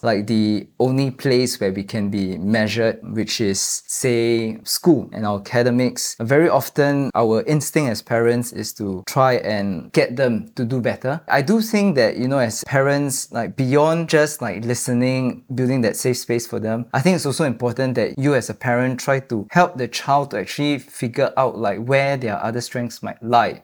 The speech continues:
So whether it be, like, through other physical, like, activities like swimming, tennis,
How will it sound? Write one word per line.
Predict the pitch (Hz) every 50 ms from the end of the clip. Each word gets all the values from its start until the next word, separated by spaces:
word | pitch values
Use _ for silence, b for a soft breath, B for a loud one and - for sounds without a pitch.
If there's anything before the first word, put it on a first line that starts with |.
| _ _
So | - - - 147 139 131 123
whether | 131 147 147 147 170 175 175 175 - - -
it | 156 139 - 120
be, | 127 120 113 110 107 107 101 107 -
like, | 123 117 107 98 101
through | - - - - 123 117 107 104 101 101 98 - _
other | - 127 120 117 135 139 139 135
physical, | - - 131 113 120 123 123 - - 135 131 127 131 131 131 127 123
like, | 107 - -
activities | 113 - - - 139 123 135 127 123 - - 135 135 139 131 - -
like | - 104 92 80 -
swimming, | - - 147 139 143 147 143 139
tennis, | 143 - 131 123 127 131 127 131 127 127 - -